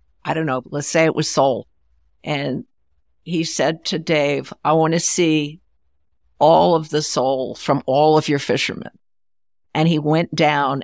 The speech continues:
and stuck his nose into every single case of fish.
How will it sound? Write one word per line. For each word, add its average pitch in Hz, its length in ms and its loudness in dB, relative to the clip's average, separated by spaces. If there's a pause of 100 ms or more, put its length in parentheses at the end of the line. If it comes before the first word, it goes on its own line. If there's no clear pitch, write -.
and 139 140 -6
stuck - 340 -2
his 156 220 -4
nose 147 580 -4
into 143 380 -8 (140)
every 151 480 -6
single 131 1000 -6
case 151 380 -4
of 127 100 -6
fish. - 540 -4